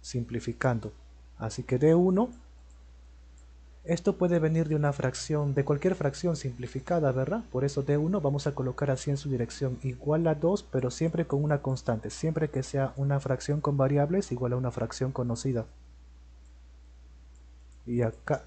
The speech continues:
también a su, así a su frente, sería tres K. K es lo que mayormente se utiliza en este tipo de expresiones.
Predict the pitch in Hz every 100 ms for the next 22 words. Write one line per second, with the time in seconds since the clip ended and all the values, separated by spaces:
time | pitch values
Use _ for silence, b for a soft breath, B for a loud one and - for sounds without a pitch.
0 | - 120 120 117 - 123 - - - -
1 | - 120 - 131 123 113 131 - 190 143
2 | 107 117 117 113 127 - 180 180 - b
3 | b b b b b - - 190 180 180
4 | 180 160 151 156 160 151 147 147 147 135
5 | 127 135 123 123 - 117 - 120 123 117
6 | 107 - 104 - 104 95 -